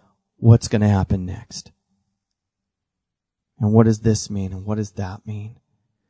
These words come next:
And Lord, I, I, if there are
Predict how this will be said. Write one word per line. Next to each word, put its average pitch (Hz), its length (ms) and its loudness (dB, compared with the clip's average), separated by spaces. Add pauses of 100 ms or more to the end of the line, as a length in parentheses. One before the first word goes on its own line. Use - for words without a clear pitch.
(1300)
And 110 120 -4
Lord, 113 300 4
I, 107 140 -8 (140)
I, 107 200 -8
if 113 180 -4
there 123 200 6
are 117 80 2